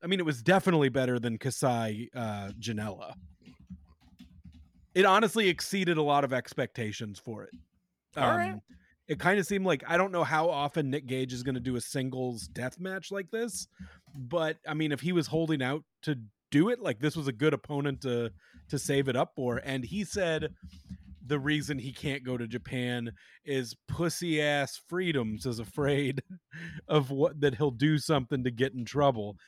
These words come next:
Speaker 1: And he said he's coming
Speaker 2: Mm.
Speaker 1: over and fighting Kasai again. He, he call-, he said he's going to Japan. We'll see if he gets there. But, uh, no, I, that was the most worthwhile G C W thing in a minute. I didn't watch all of the Nick Gage Invitational.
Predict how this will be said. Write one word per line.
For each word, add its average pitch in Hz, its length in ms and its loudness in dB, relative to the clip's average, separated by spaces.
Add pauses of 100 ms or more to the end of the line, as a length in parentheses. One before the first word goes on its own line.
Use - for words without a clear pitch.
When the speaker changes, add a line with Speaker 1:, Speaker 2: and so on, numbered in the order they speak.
(140)
Speaker 1:
And 127 100 -2
he 143 80 4
said 165 180 4
he's 147 160 4
coming 143 280 0
Speaker 2:
Mm. 131 60 4
Speaker 1:
over 127 240 2
and 117 140 -4
fighting 123 380 -2
Kasai 120 460 -2
again. 110 560 -6 (640)
He, 147 280 0 (220)
he 139 160 -8
call-, 160 260 0
he 156 120 0
said 240 260 4
he's 220 120 -2
going 170 220 2
to 151 60 0
Japan. 127 420 -4
We'll 143 140 -4
see 190 180 -2
if 147 100 -2
he 151 80 -2
gets 120 280 -2
there. 107 220 -12
But, 120 260 -4
uh, 113 300 -4 (480)
no, 147 120 0
I, 143 340 2 (420)
that 185 140 6
was 220 160 0
the - 120 -4
most 196 360 4
worthwhile 170 520 -2
G 143 200 -2
C 147 160 0
W 113 320 0
thing 107 220 -6
in 101 100 -6
a 98 40 -8
minute. 98 300 -10
I 110 100 -6
didn't 165 260 -2
watch 156 280 0
all 151 220 0
of 139 80 0
the 135 60 0
Nick 131 220 -2
Gage 127 260 0
Invitational. 127 760 -4